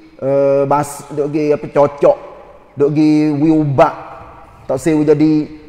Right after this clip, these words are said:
demam, tak sewa jadi sakit, tak sewa gapo duduk tu. Sebab tu, timur ada satu surat. "Laisatin nas-, laisatin naru mustashfa." Bukanlah neraka tu rumah sakit.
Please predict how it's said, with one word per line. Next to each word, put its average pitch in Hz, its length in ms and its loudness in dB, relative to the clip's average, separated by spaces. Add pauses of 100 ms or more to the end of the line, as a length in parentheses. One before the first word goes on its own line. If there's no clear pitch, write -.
demam, 151 400 -2
tak 139 160 -2
sewa 156 160 -2
jadi 156 160 0
sakit, 151 480 -4
tak 143 80 0
sewa 147 320 0
gapo 143 400 0
duduk 143 320 -2
tu. 147 40 -10 (360)
Sebab 160 240 0
tu, 156 240 -2
timur 190 400 2
ada 151 240 0
satu 156 240 -4
surat. 156 320 0 (400)
"Laisatin 202 640 0
nas-, 226 560 -4
laisatin 208 640 -2
naru 226 400 -2
mustashfa." 135 880 -4 (880)
Bukanlah 202 720 0 (240)
neraka 196 720 4
tu 190 160 -4 (400)
rumah 185 240 -4
sakit. 165 340 -4